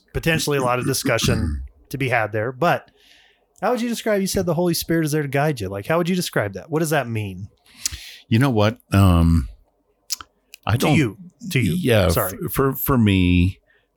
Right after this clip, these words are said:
Speaker 2: I don't, I've never heard g-, the Lord speak. I've never heard, you know, I, I know Jesus. He's in my heart. And I know God because he's part of that Trinity. God, Jesus, the Holy Spirit, one, all in one.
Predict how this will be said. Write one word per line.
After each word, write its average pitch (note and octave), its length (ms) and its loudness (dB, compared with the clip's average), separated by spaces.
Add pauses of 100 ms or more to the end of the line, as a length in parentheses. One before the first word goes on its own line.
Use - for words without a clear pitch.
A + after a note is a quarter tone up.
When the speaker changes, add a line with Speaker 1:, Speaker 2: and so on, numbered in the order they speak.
Speaker 2:
I - 200 0
don't, A2+ 320 2 (240)
I've C3 180 2
never F#2+ 220 4
heard D#2+ 260 4
g-, E2+ 80 0 (140)
the F#2+ 200 0
Lord E2 300 4
speak. D2 460 0
I've E2+ 160 2
never E2+ 220 4
heard, D#2 280 2 (200)
you F#2 120 4
know, D2+ 240 2 (260)
I, F2 180 2 (600)
I F#2+ 120 4
know F2+ 220 4
Jesus. D2+ 440 4
He's E2 220 4
in D#2+ 120 4
my D2+ 140 2
heart. D2 400 2 (1300)
And G2 120 4
I G2 60 6
know E2+ 240 4
God F2 560 2
because E2+ 320 2
he's E2 140 0
part E2 180 2
of D#2 80 4
that D#2+ 140 0
Trinity. B1 580 -2 (400)
God, E2 480 2
Jesus, D#2+ 400 2
the E2 140 2
Holy E2 200 2
Spirit, C#2 440 -2 (400)
one, E2+ 640 4 (440)
all F2 160 0
in F2 120 6
one. C#2+ 320 0